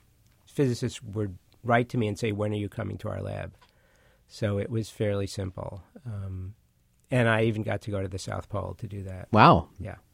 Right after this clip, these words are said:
Speaker 2: What was that experience like?
Speaker 1: Well, that was with the National Science Foundation Artists and Writers in Antarctica program. Um, so they, they take care of everything for your trip. Otherwise, you would,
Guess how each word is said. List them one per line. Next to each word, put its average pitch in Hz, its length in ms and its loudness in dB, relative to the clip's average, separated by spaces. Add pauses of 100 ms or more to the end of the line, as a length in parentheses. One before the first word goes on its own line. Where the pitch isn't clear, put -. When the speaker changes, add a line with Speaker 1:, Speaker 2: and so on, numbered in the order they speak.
(120)
Speaker 2:
What 123 140 6
was 117 100 6
that 110 140 10
experience 80 500 2
like? 78 280 2 (420)
Speaker 1:
Well, 147 240 12
that 135 260 6
was 160 180 4
with 147 220 6
the 127 300 10
National 120 260 2
Science 120 280 0
Foundation 113 440 2
Artists 107 300 -2
and 107 140 -2
Writers 104 680 0
in 110 120 -2
Antarctica 101 560 -4
program. 92 720 -6 (100)
Um, 104 640 -10 (140)
so 104 160 -6
they, 101 500 0 (1040)
they 104 640 0 (260)
take 120 200 0
care 113 260 4
of 104 220 -2 (300)
everything 110 760 2 (380)
for - 220 -2
your 101 160 2
trip. 92 300 -4 (140)
Otherwise, 95 500 -4
you 98 140 -4
would, 92 240 -6